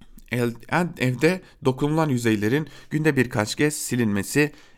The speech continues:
gibi deniyor haberin ayrıntılarında. Şimdi herkes "Evde kalın", herkes "Aman elinizi yıkayın",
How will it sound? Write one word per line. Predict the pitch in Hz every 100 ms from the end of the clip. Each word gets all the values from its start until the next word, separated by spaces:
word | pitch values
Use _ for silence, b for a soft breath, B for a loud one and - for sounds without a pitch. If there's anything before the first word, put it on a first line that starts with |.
| -
gibi | 131 143 147 117
deniyor | 101 98 110 151 b b b b
haberin | 95 104 110 131
ayrıntılarında. | 113 101 95 - 95 82 - B B B
Şimdi | - 180
herkes | 165 247 247 214 196 - -
"Evde | 180 196
kalın", | - 127 131 160 -
herkes | 160 156 143 147 - -
"Aman | 151 151 147 - -
elinizi | 135 135 127 143
yıkayın", | 120 98 110